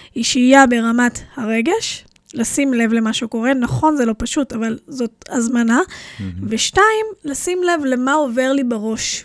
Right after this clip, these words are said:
Speaker 1: והאם המחשבות שלי נמצאות בכאן ועכשיו, או האם המחשבות שלי חוטפות אותי לעתיד,
Speaker 2: מהמם.
Speaker 1: למה יהיה, ומייצרות אי-ודאות. כי ברגע שהן חוטפות אותי לעתיד, זה אומר שבהכרח גם הרגש שלי משתנה. ואם הרגש שלי משתנה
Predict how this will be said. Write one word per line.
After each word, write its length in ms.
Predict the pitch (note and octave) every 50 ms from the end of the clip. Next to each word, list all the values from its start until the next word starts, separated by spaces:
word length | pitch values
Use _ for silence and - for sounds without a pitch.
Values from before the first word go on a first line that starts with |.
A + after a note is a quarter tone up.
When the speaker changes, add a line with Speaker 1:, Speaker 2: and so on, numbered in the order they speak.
| C#4 C4+
Speaker 1:
והאם 260 | A#3 B3 C#4 D4+ D#4+
המחשבות 500 | D#4 C#4+ C4 - - C4 B3 B3+ B3+ B3
שלי 180 | - B3 A3 A#3
נמצאות 460 | A#3 A3+ A3 G#3+ - C4+ C4 B3 B3+
בכאן 380 | A#3 - - - D4 C4+ C4 C#4 B3
ועכשיו, 400 | A#3 A#3+ - - - - D4 D#4+ G#4+ B4+ B4 A4+ G#4+ - - - - - - -
או 80 | B3+
האם 180 | C4 C4 D#4+ F4+
המחשבות 540 | F4+ F4 D4+ - - C#4+ B3 C4+ E4 E4 -
שלי 260 | G4 G4+ D#4+ D4 D4+
חוטפות 600 | C#4 C4 B3 D4+ - - - - - D4 D4+ -
אותי 220 | F#4 - - C#4
לעתיד, 600 | B3+ B3 A#3 A3 A3+ _ - F#4 F4 C#4+ A#3+ B3
Speaker 2:
מהמם. 280 | C4+ - - G#3+ G3+ G3+ F#3
Speaker 1:
למה 340 | B3+ B3+ B3 B3 B3+ B3+
יהיה, 240 | B3 B3 B3 C4+ D#4 E4 E4
ומייצרות 520 | C4+ B3 A#3+ A#3 A3+ - - C4+ C4+ C4 - -
אי-ודאות. 640 | D#4+ C#4+ B3 C4 C4 A#3 B3 A#3 B3 A#3+ A3+ -
כי 120 | - - A#3
ברגע 360 | A#3+ A#3+ B3 D4+ E4 E4 D4
שהן 220 | - D4 B3+ A#3+
חוטפות 460 | A3+ - C4+ - - - D4 D#4 D#4+
אותי 220 | E4 D4+ - C4+ B3
לעתיד, 460 | B3 A#3 A3+ A#3 - - G4 G4 F#4+ F#4+ D#4+ - - - -
זה 180 | - D4 C4 B3
אומר 180 | A#3+ B3+ D4 D#4+
שבהכרח 640 | D#4 E4+ C4 B3 A#3 A#3 - - C#4+ D#4 F4 - E4+
גם 200 | B3+ B3+ A#3+ B3
הרגש 480 | A#3 A3 A3+ C4 C#4 E4+ D#4+ - - - -
שלי 280 | - - D4 A#3 A#3
משתנה. 460 | A#3 A#3 A#3+ - - - C4 A#3+ C#4+ C4 - - - - - - - -
ואם 180 | C#4 C4+ C#4
הרגש 320 | C#4+ C4+ C4 C#4 D4 D#4 -
שלי 140 | D#4 B3+ B3
משתנה 520 | B3 B3 - - - C4+ A#3+ B3+ C4+ C4+